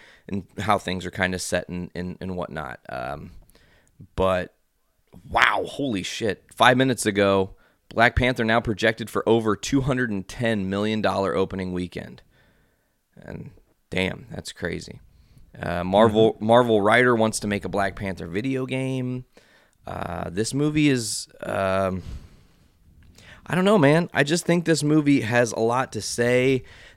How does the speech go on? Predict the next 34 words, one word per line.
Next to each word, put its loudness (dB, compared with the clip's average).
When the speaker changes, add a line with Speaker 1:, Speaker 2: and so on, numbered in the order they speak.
Speaker 1:
There's 4
a -2
lot 4
of 0
crazy 0
stuff. 0
I 0
don't 0
know -2
if -2
you -6
saw, 0
I 4
posted 4
this -6
on -2
Facebook, -4
but -4
there 4
are 0
people, 0
white -2
people, -8
and -4
that's -2
the -12
thing 0
I 4
need 0
to -4
say 0
here, -2
and -2
I, 2